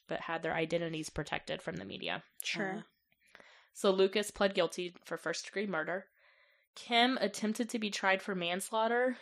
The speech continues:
Speaker 1: She attempted an insanity plea, saying that she was depressed and Lucas was very controlling and
Speaker 3: Sure.
Speaker 1: ordered her to do this. Um, the jury only deliberated for two hours and then said, "Nope,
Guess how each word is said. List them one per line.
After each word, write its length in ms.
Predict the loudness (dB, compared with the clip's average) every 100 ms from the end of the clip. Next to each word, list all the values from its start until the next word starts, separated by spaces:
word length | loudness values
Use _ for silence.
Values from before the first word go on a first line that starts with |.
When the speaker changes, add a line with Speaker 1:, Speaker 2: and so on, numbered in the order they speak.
| -8
Speaker 1:
She 200 | -2 -2
attempted 480 | -2 -6 -4 -4 -2
an 180 | 0
insanity 640 | 0 -2 -4 -2 -2 -2 -4
plea, 320 | -4 -4 -2
saying 300 | -2 0 0
that 120 | -2
she 100 | -4
was 120 | -6 -8
depressed 460 | -10 -6 -4 -4
and 140 | -8 -6
Lucas 300 | -8 -10 -12
was 120 | -8
very 200 | -6 -6
controlling 600 | -10 -8 -4 -2 -4 -6 -14 _ _ -20 _ _ -10
and 240 | -4 -2
Speaker 3:
Sure. 280 | -2 -2 -4 -8 _ _ _ _ _
Speaker 1:
ordered 360 | -2 0 0 -2
her 120 | -4
to 120 | -4
do 140 | -8 0
this. 420 | 2 2 -2 -6 -10 -6
Um, 200 | 0 0
the 100 | 0
jury 340 | 2 4 6 4
only 200 | 0 2
deliberated 500 | 2 2 2 0 -2
for 100 | -6
two 220 | 0 6
hours 460 | 8 6 4 0 -8
and 100 | -8
then 100 | -8
said, 180 | -8 -4
"Nope, 200 | -2 -2